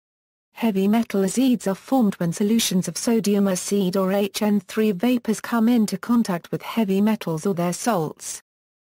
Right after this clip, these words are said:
Heavy metal azides can accumulate under certain circumstances, for example,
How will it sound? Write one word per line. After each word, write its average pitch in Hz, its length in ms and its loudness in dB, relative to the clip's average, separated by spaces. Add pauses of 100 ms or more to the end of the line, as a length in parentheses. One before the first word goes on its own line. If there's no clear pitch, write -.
(260)
Heavy 196 340 0
metal 214 360 0
azides 240 420 0
can 226 180 2
accumulate 220 680 0
under 220 220 2
certain 220 420 -2
circumstances, 175 1160 -2 (180)
for 214 240 0
example, 202 720 0